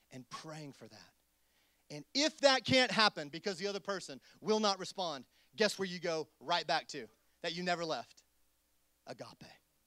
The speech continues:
That's exactly right. It's the foundation. It'll always be the foundation, right? It never goes away. But we cannot, we cannot cast away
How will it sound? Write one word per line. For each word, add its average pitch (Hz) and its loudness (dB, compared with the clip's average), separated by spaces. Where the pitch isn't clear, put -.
That's 156 -6
exactly 135 -10
right. 127 -16
It's - -12
the 190 -4
foundation. 220 2
It'll 208 2
always 240 8
be 233 -2
the 196 -2
foundation, 156 -6
right? 196 6
It 202 4
never 240 6
goes 240 8
away. 202 4
But 160 -4
we 147 -12
cannot, 185 -12
we 135 -20
cannot 160 -6
cast - -2
away 131 -10